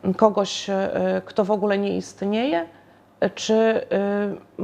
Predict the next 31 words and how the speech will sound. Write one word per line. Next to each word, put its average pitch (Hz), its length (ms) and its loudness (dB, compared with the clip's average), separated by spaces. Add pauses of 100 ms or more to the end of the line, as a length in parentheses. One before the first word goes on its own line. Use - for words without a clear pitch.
mam 190 540 2
wątpliwości 202 800 0
co 208 160 -2
do 196 140 0
tego, 202 320 0
czy 190 640 0
ktoś 196 260 -4
nie 202 140 0
wykorzysta 190 580 -2
moich 185 320 -2
danych 214 460 0
w 220 520 0
innych 226 340 2
celach 220 380 0
niż 208 260 -4 (480)
te, 220 140 8
które 220 320 0
były 214 240 0
przewidziane? 208 720 0 (800)
Ja 262 300 6
zawsze 277 400 -2
mówię 240 260 0
do 220 120 -4
konsumentów: 190 840 -4 (360)
powoli, 220 580 4 (540)
ostrożnie, 202 760 0 (1000)
nie 254 280 4
działajmy 240 540 4
pod 190 220 -6
wpływem 185 400 -6
emocji. 175 560 -8